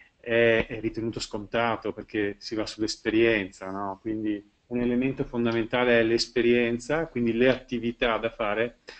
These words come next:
ma il brand, il brand deve essere, eh, è sicuramente uno dei, degli aspetti importanti, quindi mi sento anche, eh, mi sento anche in linea con, eh,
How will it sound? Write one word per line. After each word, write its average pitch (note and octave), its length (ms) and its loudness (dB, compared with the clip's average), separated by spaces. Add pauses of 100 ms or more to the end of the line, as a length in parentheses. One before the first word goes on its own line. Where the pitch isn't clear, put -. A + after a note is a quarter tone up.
(160)
ma C3 200 2
il A#2+ 100 2
brand, A2+ 400 0
il G#2 80 -2
brand B2+ 300 -4
deve G#2+ 160 -4
essere, G2 540 -10 (340)
eh, G#2 580 -12
è B2 280 -4
sicuramente B2 800 0
uno C3+ 380 0
dei, A2+ 480 4 (300)
degli A#2+ 180 4
aspetti C3 440 2
importanti, F#3 560 0
quindi F3+ 220 0
mi D3 120 4
sento D3 460 2
anche, C3 460 -2 (360)
eh, A#2 200 2
mi B2 100 0
sento C3+ 380 2
anche B2+ 260 2
in B2+ 100 4
linea B2 460 4
con, A2 340 0
eh, G#2 360 -2